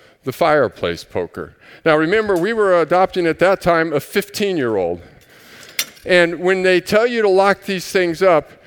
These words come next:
you can take a, a cupboard or something, and you can put these things called tot locks, and they are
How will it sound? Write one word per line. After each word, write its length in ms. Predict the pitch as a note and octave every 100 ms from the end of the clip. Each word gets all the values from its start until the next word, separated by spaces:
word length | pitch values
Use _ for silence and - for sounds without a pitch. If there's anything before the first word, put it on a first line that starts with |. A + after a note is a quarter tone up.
| - -
you 140 | E3+
can 180 | F#3 E3+
take 320 | - G#3+ G#3+
a, 180 | F#3+ F3
a 100 | C#3+
cupboard 500 | - G3 F#3+ E3+ D3
or 40 |
something, 440 | C3 D#3 C3 D3+ D#3+
and 160 | C#3+
you 80 | E3
can 160 | F3 E3+
put 220 | G#3 G#3
these 220 | G#3 E3
things 280 | G3 F3+ D#3+
called 360 | - E3+ C#3 -
tot 340 | - D3 -
locks, 420 | A#2 G#2 B2 -
and 220 | - B2+
they 100 | C#3
are 200 | C#3+ C3+